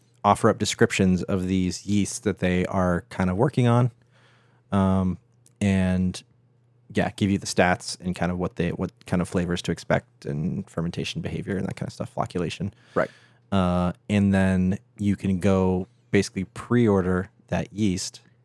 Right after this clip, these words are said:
Speaker 1: and once they get, I
Speaker 2: Mm.
Speaker 1: think, two hundred and fifty pre-orders,
Speaker 2: They'll
Speaker 1: they'll make it.
Speaker 2: Yeah.
Speaker 1: And they'll make it just for that batch, I think, and ship it out to you.
Speaker 2: Right. So it is just
Speaker 1: Um,
Speaker 2: like Kickstarter.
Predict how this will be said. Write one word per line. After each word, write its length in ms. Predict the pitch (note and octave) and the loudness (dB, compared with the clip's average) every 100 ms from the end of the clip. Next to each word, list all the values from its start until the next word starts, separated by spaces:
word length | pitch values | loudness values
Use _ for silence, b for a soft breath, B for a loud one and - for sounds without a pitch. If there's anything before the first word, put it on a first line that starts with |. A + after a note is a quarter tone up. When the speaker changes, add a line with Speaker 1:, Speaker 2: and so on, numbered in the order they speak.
| - | -4
Speaker 1:
and 200 | G2 F#2 | -2 2
once 380 | F#2+ F#2+ A2 B2+ | 0 0 -2 -2
they 260 | C3+ A#2+ | 0 2
get, 200 | G2 G2 | 4 2
I 40 | G2 | 2
Speaker 2:
Mm. 60 | |
Speaker 1:
think, 140 | G#2 A2 | -2 -4
two 200 | - B2 | -2 0
hundred 260 | B2+ A#2+ | 2 0
and 180 | A2 G2+ - | -2 -4 -8
fifty 720 | - D3 - D#3 D3 D3+ D3+ | -6 -6 -4 -4 -2 0 -2
pre-orders, 600 | D3+ - C#3+ D3 D#3 - - | -2 0 2 2 0 -2 -6
Speaker 2:
They'll 420 | - G2+ G2 G2 G2 | 0 2 2 -2 -2
Speaker 1:
they'll 120 | - F#2 | 0 2
make 180 | F#2 - | 0 -4
it. 120 | - _ - | -10 _ -4
Speaker 2:
Yeah. 240 | G#2 G2 - _ _ _ - | -2 -2 -6 _ _ _ -2
Speaker 1:
And 340 | G2 F#2 D2 | 0 0 0
they'll 120 | G#2 | 2
make 180 | G2+ F#2 | 2 0
it 180 | F#2 - | -2 -6
just 460 | - G2 F2+ - - | -4 -2 -2 -8 -16
for 160 | - | -20
that 320 | F2+ F#2 - - | -4 -2 -2 0
batch, 360 | E2+ - - | 0 0 -6
I 40 | - | -10
think, 340 | - - - - | -12 -16 -18 -8
and 180 | F2 F2 | -6 -4
ship 240 | - F#2+ | -2 -2
it 80 | E2 | -2
out 260 | E2+ E2+ - - | -2 -4 -6 -10
to 80 | - | 2
you. 60 | |
Speaker 2:
Right. 240 | G#2+ F#2 - _ _ _ _ | 2 2 -4 _ _ _ _
So 160 | - | 6
it 80 | A2 | 8
is 140 | B2+ G2+ F#2+ | 8 6 4
just 220 | A2+ F2 | 6 6
Speaker 1:
Um, 60 | G2+ | 2
Speaker 2:
like 120 | - | -2
Kickstarter. 600 | - - - - - | -10 -8 -6 -6 -10